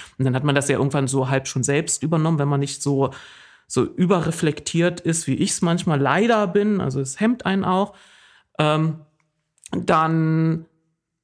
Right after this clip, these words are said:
glaubt man das auch irgendwann und dann ist man da nicht mehr so befähigt, das zu tun. Und dann sieht man, was in Berlin dabei rauskommt. Dann kommt plötzlich eine politische Kraft wieder ans Ruder, die die Sachen zurückdreht. Und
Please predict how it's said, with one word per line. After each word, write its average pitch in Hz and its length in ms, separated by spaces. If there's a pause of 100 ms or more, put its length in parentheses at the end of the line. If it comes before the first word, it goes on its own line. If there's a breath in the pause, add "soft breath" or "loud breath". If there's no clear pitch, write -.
(380)
glaubt - 260
man 135 140
das 135 180
auch 139 160
irgendwann 180 460
und 202 60
dann 220 120
ist 220 140
man 214 120
da 208 80
nicht 208 160
mehr 208 120
so 202 100
befähigt, 196 480
das 190 120
zu 202 100
tun. 214 220
Und 180 100
dann 196 100
sieht 214 220
man, 214 160
was 208 120
in 208 120
Berlin 208 320
dabei 156 320
rauskommt. 147 680
Dann 165 220
kommt 294 360
plötzlich 226 440
eine 190 120
politische 170 520
Kraft - 640 (220)
wieder 185 260
ans 160 260
Ruder, 208 440 (380 loud breath)
die 185 100
die 143 100
Sachen 170 480
zurückdreht. - 720 (1160)
Und 180 300